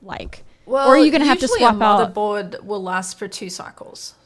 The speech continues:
Speaker 1: Okay.
Speaker 2: So, like, Intel, it'll be two, two cycles. Um, like, with the current motherboards on, uh, Intel, the Z four ninety at the moment, you will be able to place the new eleventh gen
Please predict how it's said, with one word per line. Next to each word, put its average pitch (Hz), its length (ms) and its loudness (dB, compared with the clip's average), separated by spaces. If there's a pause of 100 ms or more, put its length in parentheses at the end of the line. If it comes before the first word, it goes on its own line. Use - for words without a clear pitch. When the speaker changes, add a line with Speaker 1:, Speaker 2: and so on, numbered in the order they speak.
(140)
Speaker 1:
Okay. 214 180 -6
Speaker 2:
So, 208 140 -6
like, 202 300 -6
Intel, 190 720 -8 (760)
it'll 202 140 -14
be 180 380 -10 (560)
two, 190 480 -12
two 233 160 -10
cycles. - 640 -14 (640)
Um, 208 340 -8
like, 202 220 -4
with 208 140 -8
the 208 80 -6
current 214 360 -6
motherboards 196 720 -10
on, 185 480 -10 (320)
uh, 185 260 -8
Intel, 208 380 -10
the 190 140 -12
Z 190 320 -12
four 180 220 -14
ninety 202 480 -6
at 185 160 -12
the 190 40 -12
moment, 190 600 -12
you 202 200 -12
will 196 120 -10
be 185 120 -12
able 185 180 -10
to - 40 -14
place 185 400 -12
the 190 240 -14
new 190 240 -10
eleventh 185 480 -12
gen 190 400 -12